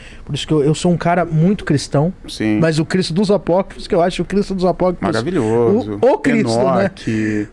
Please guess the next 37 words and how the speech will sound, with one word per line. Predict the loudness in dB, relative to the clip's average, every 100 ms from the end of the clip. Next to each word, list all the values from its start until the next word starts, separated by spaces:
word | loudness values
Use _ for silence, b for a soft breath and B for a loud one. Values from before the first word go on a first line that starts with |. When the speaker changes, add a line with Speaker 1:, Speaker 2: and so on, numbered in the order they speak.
| -6
Speaker 1:
Puta, | 0 0 2 2
o | 4
Speaker 2:
Que |
Speaker 1:
apócrifo | 2 2 0 2
Speaker 2:
nem | 0
Speaker 1:
de |
Speaker 2:
tá | 0 0
dentro | 2 2
do, | 2
Speaker 1:
Judas, | 2 2
Speaker 2:
dos, | 2
Speaker 1:
cara. | 4 2 2
Speaker 2:
dos | 2 0
apócrifos | 0 -4 -4 -6 -6 -6 -2
católicos, | 0 0 -2 -2
né? | 0
Mas | 0
eu | 0
gosto | 0 0
muito | -4 -2
de | -2
Enoque. | 0 0 0 -2 -4 -8 B B B B -4
O |
Evangelho | 0 2 2 0
de | 0
Maria | 0 2 2
Madalena. | 0 0 0 0 -2 -2 -6 -8
Você | -6
Speaker 1:
Também | -2 0
Speaker 2:
já | 2
Speaker 1:
já | 2
Speaker 2:
leu? | 2
Speaker 1:
li. | 4 4
Speaker 2:
Maravilhoso. | 4 0 0 -4 -4 -4
Speaker 1:
<laughs> | -4 0 0 2 2 0
Já |
li. | -2